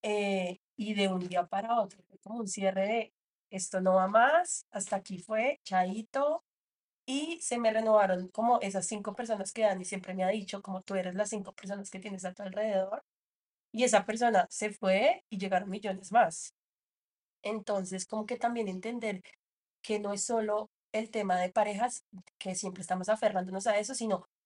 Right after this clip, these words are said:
no nos aferremos tampoco a relaciones de amistades. O sea,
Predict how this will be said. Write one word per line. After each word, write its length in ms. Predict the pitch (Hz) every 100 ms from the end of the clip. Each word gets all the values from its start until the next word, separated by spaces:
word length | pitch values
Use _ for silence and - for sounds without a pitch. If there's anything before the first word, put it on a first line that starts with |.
| -
no 80 | 196
nos 160 | 185 202
aferremos 420 | 226 240 196 -
tampoco 380 | 214 233 - 170
a 100 | 170
relaciones 500 | 208 208 196 175 175
de 80 |
amistades. 840 | 190 262 - 190 190 185 180 185 - _ _ -
O 20 |
sea, 360 | 214 190 160